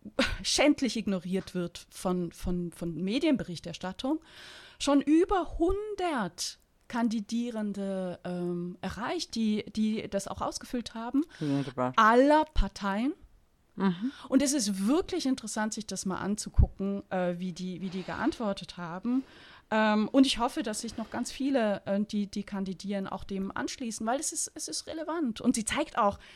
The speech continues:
Speaker 1: ähm, in großer Nüchternheit, für, für welche Themen das Geschlecht eben ausschlaggebend ist und wichtig ist zu wissen. In Statistiken, in, in, in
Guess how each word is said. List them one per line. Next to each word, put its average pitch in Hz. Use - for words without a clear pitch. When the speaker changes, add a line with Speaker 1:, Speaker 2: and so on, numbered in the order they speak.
Speaker 1:
ähm, 214
in 330
großer 277
Nüchternheit, 220
für, 208
für 208
welche 196
Themen 240
das 240
Geschlecht 262
eben 247
ausschlaggebend 240
ist -
und 226
wichtig -
ist -
zu 247
wissen. 294
In 294
Statistiken, 226
in, 302
in, 285
in 285